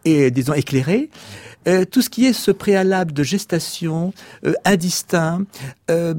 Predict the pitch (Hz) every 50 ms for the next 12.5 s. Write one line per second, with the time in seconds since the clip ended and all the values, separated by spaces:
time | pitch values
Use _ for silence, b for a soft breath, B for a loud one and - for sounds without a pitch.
0 | 170 185 180 - B B B B B B B B - 220 214 202 - - - -
1 | - - - - - - - 208 220 220 214 214 202 - - - 220 233 - -
2 | 185 185 180 165 180 170 - - - - 160 156 160 - - 165 - 202 175 -
3 | - 233 240 226 - - - - 190 196 202 190 B B B - - 190 - -
4 | 202 - - 180 170 190 240 226 - 190 - - 190 175 185 220 262 302 302 B
5 | B B B B B B B B _ - 226 220 - 233 220 202 185 170 - -
6 | 254 285 269 - - - 214 220 220 214 B 135 B - 170 180 180 175 170 -
7 | - 190 214 233 - - - 165 156 147 147 - b b b b - - _ -
8 | 135 180 175 160 - - 143 120 190 196 202 - 185 156 - 165 147 143 160 160
9 | 170 190 226 233 B B B B - - 131 131 156 160 185 - - - - -
10 | 147 131 127 107 - 160 147 120 131 131 117 120 117 B B B B B _ -
11 | 147 156 151 170 165 - 190 - - 240 214 - - B B B B - 156 143
12 | 147 - 156 151 156 165 160 175 196 185